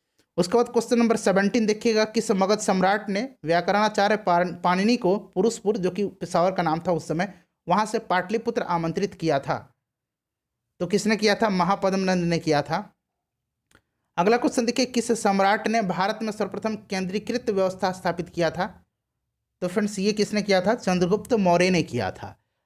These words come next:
नेक्स्ट क्वेश्चन देखिएगा कि मौर्यकालीन शासन व्यवस्था कितने प्रांतीय भागों में विभक्त था? बहुत ही इंपॉर्टेंट क्वेश्चन है, इसको आप स्टार मार्क लगा लीजिएगा।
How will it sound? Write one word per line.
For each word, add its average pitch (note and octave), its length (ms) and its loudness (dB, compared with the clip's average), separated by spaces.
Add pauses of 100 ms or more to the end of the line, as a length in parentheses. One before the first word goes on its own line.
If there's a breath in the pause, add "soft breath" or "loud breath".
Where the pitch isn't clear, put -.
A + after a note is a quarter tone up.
(260)
नेक्स्ट G3 300 -2
क्वेश्चन A3+ 260 -2
देखिएगा G#3+ 320 2
कि A#3 140 0
मौर्यकालीन G#3 640 2
शासन G3+ 460 -2
व्यवस्था F3 400 -2
कितने G3+ 480 -6
प्रांतीय G3+ 480 -2
भागों E3+ 340 -2
में G3 140 -2
विभक्त C#3+ 420 -6
था? - 400 -6 (320)
बहुत G#3 300 0
ही A3+ 60 0
इंपॉर्टेंट F#3 480 -2
क्वेश्चन G3 320 -4
है, A3 100 0
इसको F#3+ 260 -4
आप G3 260 0
स्टार G3 380 0
मार्क G3 260 -4
लगा D3+ 180 0
लीजिएगा। A#2 500 -6